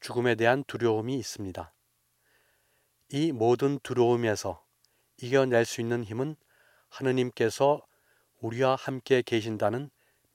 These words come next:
믿음과 사랑입니다. 오늘 복음은 두려움 없이 복음을 선포하라고 하십니다.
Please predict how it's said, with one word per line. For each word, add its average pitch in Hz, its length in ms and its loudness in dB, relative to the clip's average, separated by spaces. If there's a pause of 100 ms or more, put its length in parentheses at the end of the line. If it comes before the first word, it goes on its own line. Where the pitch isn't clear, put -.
믿음과 107 640 -6 (500)
사랑입니다. 107 800 -6 (1400)
오늘 156 280 6
복음은 123 460 4 (680)
두려움 131 320 2
없이 135 480 -4 (280)
복음을 123 380 -2
선포하라고 117 760 0
하십니다. 98 460 -6